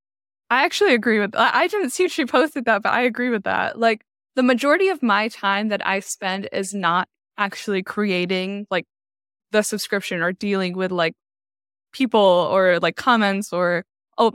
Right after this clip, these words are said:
uploading my chapters. That is a big portion of it, but, like, the biggest portion and the most, like, valuable portion of creating a subscription and creating a community of readers who wanna be in your subscription is that, that other work, like D-, like you said, D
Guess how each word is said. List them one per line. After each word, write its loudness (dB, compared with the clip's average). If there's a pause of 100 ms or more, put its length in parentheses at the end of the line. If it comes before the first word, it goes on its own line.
uploading 0
my 0
chapters. -2
That -2
is 0
a -2
big -2
portion 0
of -4
it, 0
but, -4
like, -4 (800)
the 0
biggest 0
portion 0
and -2
the -2
most, -2
like, -4
valuable 0
portion 0 (100)
of 2 (460)
creating 4
a 2
subscription -4
and -2
creating -2
a -2
community -4
of -4 (380)
readers 4
who -2
wanna 2
be -2
in 6
your 4
subscription -6 (300)
is 2
that, 0 (260)
that 0
other -2
work, 0
like 0
D-, -6
like 0
you -6
said, -2
D -2